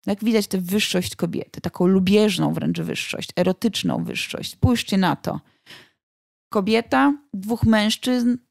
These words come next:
jed-, i ona trzyma stopę na jego twarzy. Mhm. No właśnie, to tylko ko-, kobieta przez płodność, nie? Jest,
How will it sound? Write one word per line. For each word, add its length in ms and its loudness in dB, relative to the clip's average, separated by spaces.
jed-, 300 -2
i 80 -2
ona 380 2
trzyma 340 2
stopę 440 0
na 100 0
jego 180 -2
twarzy. 540 -6
Mhm. 280 2
No 60 -2
właśnie, 380 -2
to 120 -20
tylko 300 -12
ko-, 220 -4
kobieta 440 -2
przez 200 -8
płodność, 680 -2
nie? 280 -2
Jest, 440 -10